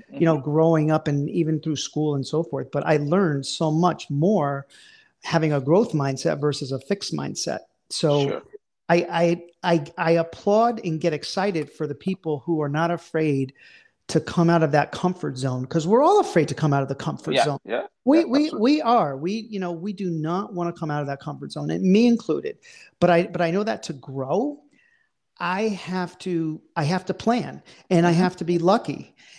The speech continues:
Speaker 1: And being lucky is not necessarily, you know, lu-,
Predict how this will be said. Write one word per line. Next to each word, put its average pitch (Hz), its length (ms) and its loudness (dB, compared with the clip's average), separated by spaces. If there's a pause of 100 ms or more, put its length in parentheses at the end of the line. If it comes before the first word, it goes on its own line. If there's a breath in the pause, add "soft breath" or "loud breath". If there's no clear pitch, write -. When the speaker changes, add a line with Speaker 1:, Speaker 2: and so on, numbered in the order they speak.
Speaker 1:
And 165 220 4
being 254 320 4
lucky 190 540 -2 (100)
is 170 240 0
not 247 300 0
necessarily, 185 1500 0 (220)
you 185 180 2
know, 151 300 2
lu-, 185 240 0